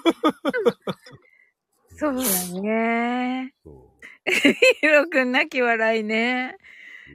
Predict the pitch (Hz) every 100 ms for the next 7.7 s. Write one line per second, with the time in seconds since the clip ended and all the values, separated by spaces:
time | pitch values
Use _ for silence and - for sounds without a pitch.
0 | 147 220 208 208 190 180 160 156 165 165
1 | 175 101 185 - 101 82 98 202 - 98
2 | 98 101 120 123 127 147 101 82 80 82
3 | 90 101 73 73 - 110 95 82 80 76
4 | 69 73 101 85 76 82 87 82 78 -
5 | 92 98 101 101 104 123 - - _ _
6 | 339 _ _ _ 101 95 95 90 101 -
7 | - - 80 98 78 69 -